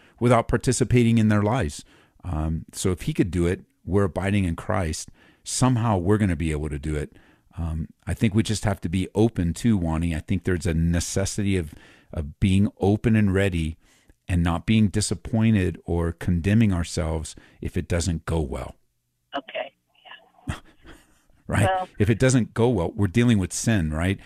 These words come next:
Speaker 1: Think about that
Speaker 2: Yeah.
Speaker 1: woman caught in the midst of adultery. It, we know it went well. We know it ended well. But what, let's just say she, she t-, told Jesus, I don't care. I'm gonna keep doing this. You, you know, you don't mean anything to me. I don't care.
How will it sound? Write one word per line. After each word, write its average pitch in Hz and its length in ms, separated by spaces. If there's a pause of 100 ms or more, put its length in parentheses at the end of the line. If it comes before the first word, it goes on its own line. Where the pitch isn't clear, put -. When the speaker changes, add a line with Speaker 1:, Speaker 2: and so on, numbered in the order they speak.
(140)
Speaker 1:
Think 123 160
about 123 220
that 101 160
Speaker 2:
Yeah. 107 80
Speaker 1:
woman 110 240
caught - 180
in - 80
the 95 60
midst 92 240
of 95 80
adultery. 90 580 (300)
It, - 480
we 113 180
know 143 220
it 98 100
went 107 220
well. 92 260
We 110 120
know 117 180
it 92 60
ended 107 280
well. 117 340 (280)
But 107 260
what, 135 160
let's - 160
just 143 160
say - 140
she, - 160
she - 280
t-, - 200
told 117 300
Jesus, 110 360
I - 140
don't 165 160
care. 110 180
I'm 117 80
gonna 117 180
keep 104 220
doing 120 240
this. 95 180
You, 98 380 (400)
you 95 120
know, 98 340
you 110 160
don't 131 140
mean 107 160
anything 95 340
to 85 80
me. 90 320 (220)
I 107 100
don't 117 180
care. 95 380